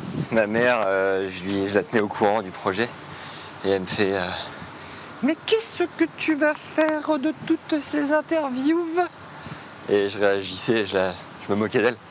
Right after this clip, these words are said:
je répétais le truc, je, exactement avec cette voix-là. Mais au fond de moi, euh, j'en savais pas grand-chose de ce que j'allais faire de toutes ces interviews.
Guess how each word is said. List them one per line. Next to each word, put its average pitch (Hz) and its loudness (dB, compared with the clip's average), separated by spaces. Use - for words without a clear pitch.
je - -8
répétais 110 2
le 104 -6
truc, 143 -8
je, - -2
exactement 107 2
avec 110 2
cette 98 0
voix-là. 101 2
Mais 82 0
au 82 0
fond 92 -4
de 90 -2
moi, 104 2
euh, 90 -4
j'en - -8
savais 85 -2
pas 98 2
grand-chose 92 -2
de 101 -2
ce - -6
que 101 -4
j'allais 90 0
faire 92 0
de 90 -2
toutes - -10
ces 90 -8
interviews. 98 0